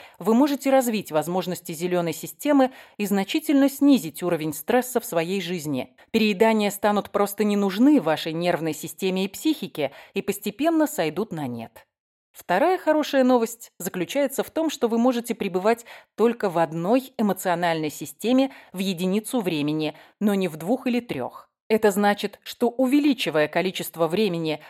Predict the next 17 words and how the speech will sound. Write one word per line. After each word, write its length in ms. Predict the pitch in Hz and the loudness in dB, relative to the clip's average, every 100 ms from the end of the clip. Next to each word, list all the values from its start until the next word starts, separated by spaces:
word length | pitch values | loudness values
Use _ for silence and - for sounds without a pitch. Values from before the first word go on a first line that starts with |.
| _ | _
проводимого 680 | 190 180 180 202 185 175 - | 0 2 2 0 2 2 0
в 80 | 175 | -6
зеленой 540 | 165 190 190 349 285 | -4 -2 0 2 0
системе, 560 | - 160 - 160 143 139 - - | -2 -8 -4 -2 -2 -4 -8 -14
вы 200 | 175 320 | 0 2
будете 360 | 294 285 269 254 | 4 2 0 0
снижать 520 | 240 247 226 208 - | 2 4 4 2 0
влияние 540 | 170 160 170 170 160 | -6 -2 0 0 -4
красной 440 | 156 190 269 285 277 | -2 -2 0 2 0
и 200 | 277 311 | 0 -6
синей 500 | - 196 170 160 - _ | -6 -4 -4 -6 -12 _
и 80 | 220 | -6
таким 280 | 214 170 175 | -4 -2 0
образом 460 | 254 294 285 262 214 | 2 0 0 -4 -2
балансировать 760 | 185 175 151 - 175 254 262 | 2 2 0 -6 -2 0 -2
свое 360 | - 165 139 175 | -2 -4 -2 -4
состояние. 840 | - 202 - 143 131 123 120 - | -6 -6 -6 -4 -4 -6 -10 -14